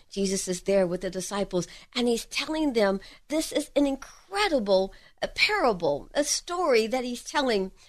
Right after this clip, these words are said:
the disciples, and they had to be absolutely mesmerized as the master is teaching this great truth that'll carry you through life. He's teaching about the prodigal son, and we know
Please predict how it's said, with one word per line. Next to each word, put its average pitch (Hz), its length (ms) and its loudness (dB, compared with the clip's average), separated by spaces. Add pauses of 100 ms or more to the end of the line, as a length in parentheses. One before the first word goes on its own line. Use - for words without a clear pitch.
(200)
the 226 120 4
disciples, 233 800 0
and 294 200 0
they 403 200 -4
had 311 300 0
to 269 60 -4
be 226 200 -4 (300)
absolutely 226 880 0
mesmerized 233 1400 6 (540)
as 220 180 0
the 196 100 4
master 208 600 4 (100)
is 196 180 0
teaching 170 600 2 (320)
this 262 380 6
great 196 560 2
truth 175 480 0 (320)
that'll 202 220 0
carry 311 440 0
you 151 320 2 (320)
through 180 260 2
life. 151 440 0 (320)
He's 320 200 0
teaching 381 440 2
about 262 260 -4
the 262 80 -6
prodigal 202 480 -4
son, 220 300 2
and 277 100 0
we 285 120 0
know 330 220 2